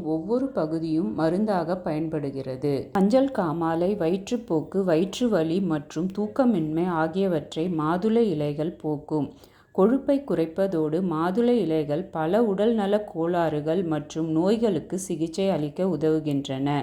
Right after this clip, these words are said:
இதுபோல மாதுளை இலையின் நன்மைகள் பல உள்ளன. அது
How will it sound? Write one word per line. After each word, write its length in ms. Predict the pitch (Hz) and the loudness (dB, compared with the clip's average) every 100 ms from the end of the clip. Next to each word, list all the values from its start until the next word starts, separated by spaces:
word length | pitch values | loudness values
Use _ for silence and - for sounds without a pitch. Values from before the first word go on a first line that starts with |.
| - - - - _ - | -4 -16 -20 -20 _ -2
இதுபோல 580 | 202 294 294 196 156 185 | 2 4 4 4 2 0
மாதுளை 500 | 165 175 202 262 262 | 0 0 0 2 2
இலையின் 400 | 196 160 156 175 | 2 0 0 0
நன்மைகள் 560 | 160 160 202 196 156 196 | -2 -2 -2 0 -2 -2
பல 300 | 156 143 160 | -4 0 2
உள்ளன. 380 | 160 147 139 139 139 - - - _ - | 2 0 0 0 0 -2 -8 -20 _ -2
அது 220 | 170 | 0